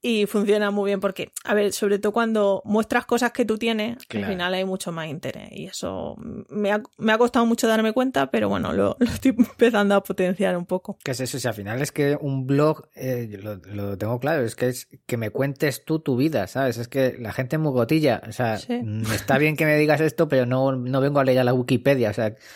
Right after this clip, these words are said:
Speaker 2: me quiero que me lo cuentes tú, y al final la gente quiere, pues, usar lo que usas tú, etcétera.
Speaker 1: Y luego tengo pendiente a ver si este mes de octubre lo, lo consigo y, y en el resumen de la, del mes que viene lo puedo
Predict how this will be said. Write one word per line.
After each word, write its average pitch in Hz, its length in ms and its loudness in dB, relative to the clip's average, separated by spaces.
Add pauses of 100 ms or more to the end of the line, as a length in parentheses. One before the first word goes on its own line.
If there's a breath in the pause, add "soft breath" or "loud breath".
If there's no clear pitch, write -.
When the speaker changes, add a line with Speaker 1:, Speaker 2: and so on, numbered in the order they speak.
(380 loud breath)
Speaker 2:
me 107 280 -2
quiero 123 160 4
que - 20 0
me 143 60 4
lo 131 80 6
cuentes 139 340 0
tú, 135 160 2
y 98 60 2
al 92 60 -2
final 101 200 -4
la 113 80 0
gente 123 300 -2
quiere, 123 280 2
pues, 123 220 -4
usar 107 260 -4
lo 117 120 -2
que 113 80 -8
usas 104 280 -4
tú, 156 300 2
etcétera. 127 540 -2
Speaker 1:
Y 233 100 4
luego 233 260 6
tengo 277 300 0
pendiente 269 560 0
a 196 60 2
ver 208 160 2
si 233 800 -4 (100)
este 226 280 -2
mes 247 140 2
de 240 40 4
octubre 233 640 0
lo, 202 440 -2
lo 214 120 -2
consigo 208 560 2
y, 180 240 -4
y 202 220 0
en 214 140 4
el 202 120 4
resumen 214 720 0
de 226 80 0
la, 214 460 -2
del 220 160 2
mes 208 100 0
que - 80 -2
viene 220 240 0
lo 190 160 0
puedo 208 640 0